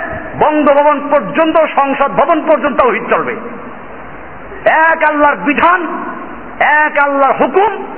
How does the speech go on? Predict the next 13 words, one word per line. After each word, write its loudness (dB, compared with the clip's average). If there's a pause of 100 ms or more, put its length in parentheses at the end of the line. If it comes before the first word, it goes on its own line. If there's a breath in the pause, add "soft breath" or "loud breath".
(360)
রাষ্ট্রে 0
চলবে, 2
সমাজে 2
চলবে, 2
ব্যাংক, 0
ব্যাংকে 0
চলবে, 2
আদালতে 2
চলবে, 0 (380)
এই 0
তাওহীদের 2
দাওয়াত 2
দাও। -2